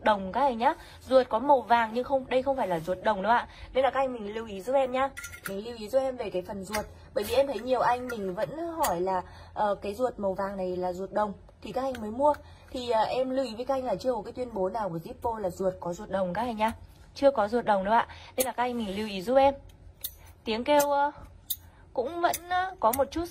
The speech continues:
xíu nhưng mà nó không được hay lắm các anh ạ. Với thiết kế rất là nhỏ gọn cũng như là cực kỳ là tinh tế và cái, um,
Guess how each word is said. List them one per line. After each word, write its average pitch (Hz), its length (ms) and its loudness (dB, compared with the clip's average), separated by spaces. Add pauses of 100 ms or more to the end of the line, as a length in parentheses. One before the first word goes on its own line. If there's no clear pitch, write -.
xíu 220 160 -6
nhưng 269 160 -4
mà 240 100 0
nó 196 100 -2
không 247 200 -6
được 226 100 -12
hay 220 180 -2
lắm 190 200 -4
các 262 100 -2
anh 254 140 -2
ạ. 254 140 -2 (340)
Với 226 180 2
thiết 359 240 -6
kế 226 260 -2
rất 302 80 0
là 359 100 0
nhỏ 247 300 0
gọn 220 320 0
cũng 226 120 -16
như 262 60 -8
là 262 120 -2
cực - 320 -14
kỳ 190 240 -6
là 180 220 0 (420)
tinh 330 280 0
tế 208 340 -2
và 233 380 -2
cái, 185 220 -4
um, 233 200 -4